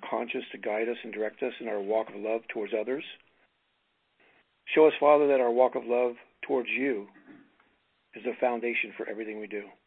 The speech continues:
May the motive of our heart be to walk in love, Father, that you might be glorified. And Lord, when we choose not to walk in your love, help us to see that the fear that we feel, the lack of peace we feel, is an indicator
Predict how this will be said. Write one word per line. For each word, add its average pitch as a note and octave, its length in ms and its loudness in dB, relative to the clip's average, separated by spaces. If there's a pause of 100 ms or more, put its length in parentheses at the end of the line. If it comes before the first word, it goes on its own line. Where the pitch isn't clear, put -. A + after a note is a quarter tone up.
(880)
May B2 120 2
the B2 100 0
motive B2+ 340 0
of C3 100 -2
our C3 160 4
heart - 340 -2
be A2+ 260 -6
to A2+ 60 -8
walk G#2+ 340 -4
in G#2+ 160 -8
love, G#2 260 -4
Father, G2+ 360 -4 (760)
that A#2+ 100 -4
you A2+ 120 -6
might G#2+ 180 -6
be G#2 80 -14
glorified. G2 560 -12 (1400)
And C3+ 100 0
Lord, D#3 160 8
when D#3 120 4
we D3 180 0
choose D3 180 0
not C3 280 2
to D#3 60 0
walk D3 300 4
in D3+ 140 -4
your D3 160 -2
love, D3 240 2 (1200)
help C#3 180 2
us D#3 160 0
to C3+ 80 -8 (160)
see C#3+ 380 -2 (280)
that A#2+ 140 -4
the G#2+ 80 -4 (140)
fear C3+ 260 2
that C3+ 120 2
we A#2 120 -6 (120)
feel, B2+ 340 0 (120)
the A2+ 80 -6
lack A#2+ 240 0
of B2 120 -8
peace C#3 300 -4
we C#3 160 -8
feel, A#2 320 -2 (720)
is B2+ 100 -4
an C3 180 0
indicator A#2 580 -2